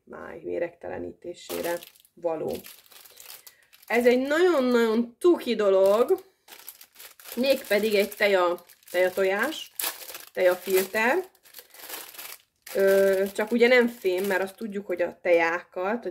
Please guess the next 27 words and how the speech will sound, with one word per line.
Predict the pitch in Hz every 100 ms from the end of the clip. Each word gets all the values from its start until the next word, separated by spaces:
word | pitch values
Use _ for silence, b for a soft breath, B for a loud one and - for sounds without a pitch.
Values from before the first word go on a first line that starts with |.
| 170
gyógytejákat | 190 170 - 147 - - -
pláne, | 156 151 156
nem | 190 190
szabad, | 196 - 170
hogy | - 165
fémmel | - 170 165 160
érintkezzenek. | 160 160 165 165 _ 175 170 185 202 339 392 b b b b b b b b -
Úgyhogy, | 202 196 - 208 196 190 190 190
ö, | 196 190 190 190 185 196 196 _
ez | - 185 -
szilikonból | - 294 269 240 185 165 165 160 165
van, | 165 175 202 311 160 -
ami | 185 185 185
azért | 196 180 175 180
is | 170 -
jó, | 175 190
mert | 233 185 -
hogy | 175
ez, | 175 170 -
ö, | 170 160 165 -
hőálló, | 294 277 240 208 196 190 190 B B _
többször | - 202 - - 160
használható. | - 262 - 247 226 226 202 196 185 175 175 185 196 _ _ _ _ _ _ _ _ _ _ _ _ _ _ _ _ _ _ _ _ _
Na, | - -
csak | - 196
szétszettem | - 185 - - - 196 214 -
végül. | 196 190 - 330 -